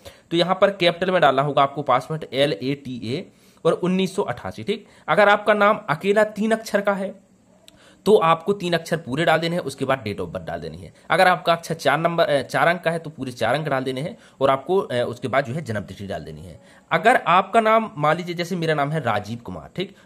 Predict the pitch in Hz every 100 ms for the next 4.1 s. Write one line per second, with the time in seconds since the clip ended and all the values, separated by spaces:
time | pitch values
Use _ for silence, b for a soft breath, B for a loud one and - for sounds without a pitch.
0 | - 127 151 196 139 104 98 127 196 -
1 | B B _ 131 147 180 208 - 127 147
2 | 208 - 101 101 147 196 190 - 107 147
3 | - 151 147 151 151 147 127 104 98 104
4 | 214